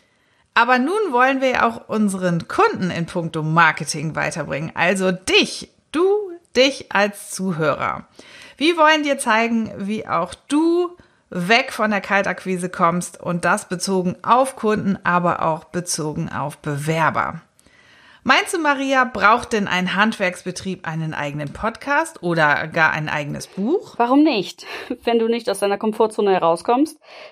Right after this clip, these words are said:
Speaker 2: wirst du auch nicht erfolgreich werden. Aber so einen großen Schritt wollen wir natürlich zunächst gar nicht gehen.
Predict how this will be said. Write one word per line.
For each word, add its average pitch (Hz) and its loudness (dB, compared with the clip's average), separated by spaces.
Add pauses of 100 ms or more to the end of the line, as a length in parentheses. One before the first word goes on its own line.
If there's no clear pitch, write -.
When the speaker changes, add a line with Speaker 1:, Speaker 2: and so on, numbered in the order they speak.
Speaker 2:
wirst 240 0
du - 0
auch - 2
nicht 208 -6
erfolgreich - -4
werden. 104 -14 (280)
Aber 175 0
so 190 2
einen 165 2
großen 220 2
Schritt 208 -2
wollen 185 4
wir 175 2
natürlich 170 -2
zunächst 160 -2
gar 143 -4
nicht 143 -8
gehen. 143 -8